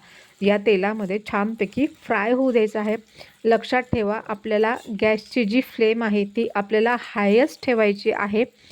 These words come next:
इथे मी दोघंही जे पदार्थ आहेत ते स्टीलच्या कढईतच बनवणार आहे. त्यानंतर इथे मी पत्ताकोबी घेतलेला आहे, जवळपास, अ, अर्धा पत्ताकोबी आहे, अर्धा मी सोयाबीन चिल्लीला आणि अर्धा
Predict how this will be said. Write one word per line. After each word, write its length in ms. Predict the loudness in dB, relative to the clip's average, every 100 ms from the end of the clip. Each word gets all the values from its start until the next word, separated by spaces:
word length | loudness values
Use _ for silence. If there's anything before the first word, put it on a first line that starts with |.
| -20 -16 0
इथे 220 | 2 4
मी 140 | 2
दोघंही 540 | 4 4 6 6 4 4
जे 120 | 2
पदार्थ 420 | 0 0 0 2
आहेत 300 | 2 4 2 2 _
ते 220 | 2 2 0
स्टीलच्या 560 | -6 0 2 4 2
कढईतच 560 | 2 2 2 2 0 0
बनवणार 420 | 2 0 0 0
आहे. 220 | 2 0 -2 -8 -20 -20 -8
त्यानंतर 420 | -4 -2 -2 -2 -2
इथे 300 | -2 2 2
मी 220 | 4 0
पत्ताकोबी 680 | 0 -2 0 -2 0 2 2
घेतलेला 340 | 2 0 0
आहे, 200 | 0 0
जवळपास, 560 | -2 -2 -2 -2 -4 _ -2
अ, 60 | 2 2 2 -2 -6 _ _ -2
अर्धा 320 | 0 2 0
पत्ताकोबी 540 | 0 -2 -2 -2 0
आहे, 180 | 2 2
अर्धा 340 | 0 -2 -2 -2
मी 240 | -2 -4 -6 -16 -20 _ -2
सोयाबीन 500 | 2 4 4 0 -2
चिल्लीला 380 | -2 0 2
आणि 240 | 2 -2 -2
अर्धा 380 | -2 2 2